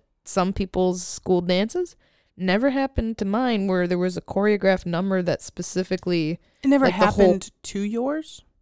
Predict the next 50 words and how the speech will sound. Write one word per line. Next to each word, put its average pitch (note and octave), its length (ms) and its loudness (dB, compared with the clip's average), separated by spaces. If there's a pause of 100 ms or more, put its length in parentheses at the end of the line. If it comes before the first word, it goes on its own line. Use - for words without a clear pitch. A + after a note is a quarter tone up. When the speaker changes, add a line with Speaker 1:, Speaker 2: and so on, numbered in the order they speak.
(160)
Speaker 1:
What G3+ 100 -10
do G3 40 -4
you G3+ 60 -4
mean? - 220 -8 (220)
Speaker 2:
You A3+ 100 -4
said, G#3+ 240 -2
"It G#3 120 -4
never A#3 240 2
happened G#3+ 460 -2
to - 120 -8
mine." F3+ 480 -6 (480)
Speaker 1:
Yeah, - 0 -
Speaker 2:
instead C4 160 0
of F#4+ 60 4
Speaker 1:
like, A#3 140 4
Speaker 2:
"at F#3+ 120 4
Speaker 1:
my A#3 160 6
Speaker 2:
mine." F3+ 340 -4 (640)
Speaker 1:
I G#3 60 0
guess A#3+ 240 0
to A3+ 340 0
my F#3+ 440 0
school F#3 360 -4
dances, F3 560 -4
mine F3 460 -4
being E3 260 -8
plural. E3+ 580 -4 (200)
I F#3+ 100 -8
don't - 120 -14
know. G3 260 -8 (440)
I'm A3+ 80 -4
just B3+ 140 -2
saying A3+ 280 -4
I've G#3+ 240 -2
never A#3 260 -2
heard G#3+ 260 0
of F#3 140 -4
it E3 340 -4
in F#3+ 200 -8
real F#3 300 -2
life F#3 240 -2
situation, E3 680 -8
but F3+ 160 -4
it F3 140 -4
seems C4+ 240 0
to B3 100 0
Speaker 2:
Oh. A3 40 4
Speaker 1:
occur G3+ 260 -4
several F3+ 340 -4
times D#3+ 560 -8